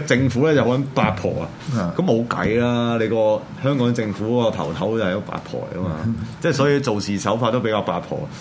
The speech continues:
Speaker 1: 屌人哋走，你吹鳩人脹咩？係嘛？
Speaker 2: 嗯。
Speaker 1: 你走，你又真係可以掠住人哋唔畀人哋走喎，即係厚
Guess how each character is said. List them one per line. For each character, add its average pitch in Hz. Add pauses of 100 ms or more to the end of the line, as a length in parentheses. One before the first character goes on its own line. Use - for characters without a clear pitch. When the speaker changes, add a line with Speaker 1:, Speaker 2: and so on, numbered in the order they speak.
Speaker 1:
屌 151
人 127
哋 98
走， 117
你 113
吹 123
鳩 117
人 90
脹 95
咩？ 98
係 95
嘛？ 95
Speaker 2:
嗯。 92
Speaker 1:
你 92
走， 104 (1000)
你 135
又 139
真 160
係 123
可 165
以 131
掠 107
住 127
人 85
哋 82
唔 80
畀 -
人 120
哋 90
走 98
喎， 113 (300)
即 220
係 151
厚 95